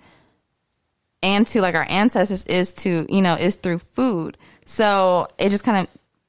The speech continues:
made me think of it in that way. Like, is it that we don't wanna continue those traditions or, like, teach those recipes and things like that to, like, our children or, you know, whatever? We want them to stay out of the kitchen because we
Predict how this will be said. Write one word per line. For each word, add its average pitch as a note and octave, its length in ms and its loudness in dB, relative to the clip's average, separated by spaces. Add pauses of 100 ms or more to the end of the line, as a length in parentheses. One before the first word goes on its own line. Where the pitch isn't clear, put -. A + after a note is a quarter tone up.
(160)
made F#3 360 2
me E3 120 2
think F3+ 280 -2
of E3 120 -2
it D#3+ 140 0
in E3+ 220 0
that D#3+ 280 -2
way. D3+ 160 2
Like, D3+ 260 -2
is F3 180 0
it F3+ 280 -2 (140)
that F3 300 -2
we G3 140 0
don't F#3 260 0
wanna F3+ 540 0 (440)
continue G3 640 2
those G3+ 560 2
traditions A3+ 800 2
or, F#3 260 2
like, E3 640 -4 (360)
teach - 440 -4
those F#3+ 800 0 (300)
recipes F#3+ 720 -2
and F#3 160 -2
things F#3+ 220 0
like F#3 200 -2
that F3 200 -2
to, - 140 -8
like, E3+ 180 -2
our D#3+ 160 -2
children F#3+ 500 0
or, D#3+ 160 2
you F3+ 380 -4
know, D#3+ 220 0
whatever? E3 500 0
We F#3 60 2
want F3+ 180 2
them F#3 100 -4
to F3 80 -2
stay - 260 -2
out D#3 140 -2
of E3+ 80 0
the F#3+ 80 -8
kitchen F3 320 -2
because E3 420 -4
we E3+ 220 -6